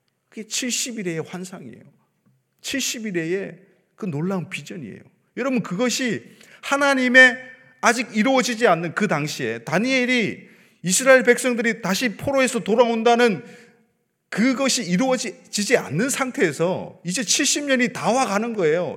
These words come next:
계산해 보니까. 그래서 하나님께서 이 예레미야로부터 주신 이 말씀을 이루어 주시옵소서, 이 언약을 이루어 주시옵소서라는 기도를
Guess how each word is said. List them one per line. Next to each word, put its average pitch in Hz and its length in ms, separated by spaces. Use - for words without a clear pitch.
계산해 170 380
보니까. 123 500
그래서 247 260
하나님께서 269 600
이 240 340
예레미야로부터 233 840
주신 208 300
이 220 140
말씀을 185 480
이루어 269 320
주시옵소서, 220 880
이 233 240
언약을 254 480
이루어 254 260
주시옵소서라는 220 1000
기도를 202 540